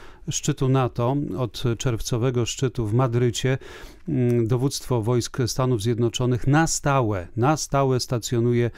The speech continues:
w Polsce. To jest dowództwo Piątego Korpusu. Mm, to jest dowództwo, y, które dowodzi si-, siłami Stanów Zjednoczonych, siłami lądowymi Stanów Zjednoczonych na całej wschodniej flance Sojuszu Północnoatlantyckiego. A więc zależy nam,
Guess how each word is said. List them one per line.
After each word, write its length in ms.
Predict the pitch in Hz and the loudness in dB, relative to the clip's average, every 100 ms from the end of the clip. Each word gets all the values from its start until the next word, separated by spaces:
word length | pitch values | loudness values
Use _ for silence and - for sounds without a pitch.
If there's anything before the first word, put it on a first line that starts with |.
| - - - | -12 -16 -6
w 160 | 123 - | -4 0
Polsce. 400 | 127 110 - 139 | 0 0 0 0
To 120 | 131 | 0
jest 120 | 113 | 0
dowództwo 360 | 117 123 - 127 | 0 -2 -2 0
Piątego 420 | 127 120 131 120 | 2 0 0 -2
Korpusu. 580 | 135 117 135 123 - 101 - - - - | 0 0 0 0 -2 -6 -8 -16 -18 -4
Mm, 300 | 147 127 127 | 0 2 2
to 180 | - 131 | 2 2
jest 260 | 127 107 123 | 2 0 0
dowództwo, 640 | 123 160 - - 123 123 147 147 | 0 0 -2 -2 0 2 0 0
y, 40 | 135 | 0
które 300 | - 143 139 | 0 0 2
dowodzi 380 | 123 139 139 135 | 2 2 0 -2
si-, 300 | - 131 - | 0 0 0
siłami 400 | - 139 147 147 | -2 0 4 2
Stanów 300 | 131 139 135 | 2 0 0
Zjednoczonych, 560 | 110 120 120 - 120 139 | 2 2 0 2 0 0
siłami 320 | - 131 131 | 0 2 4
lądowymi 540 | 135 135 139 135 143 123 | 4 4 4 4 4 2
Stanów 320 | - 123 107 | 0 0 0
Zjednoczonych 600 | 113 113 104 117 139 - - - - | 2 0 0 0 0 -2 -10 -10 0
na 120 | 156 | 0
całej 340 | - 127 131 | 2 2 2
wschodniej 400 | 139 - 110 120 | 0 -2 0 0
flance 480 | 123 120 110 - 135 - - - | 0 0 0 0 -2 -4 -12 -12
Sojuszu 460 | - 123 117 - 127 | -2 0 2 0 -2
Północnoatlantyckiego. 1080 | 127 120 113 127 135 127 143 - 147 110 | 0 0 0 -2 0 0 -2 0 0 0
A 40 | 104 | 0
więc 180 | 117 101 | 0 2
zależy 360 | 131 151 120 | 2 2 2
nam, 220 | 123 117 | 2 2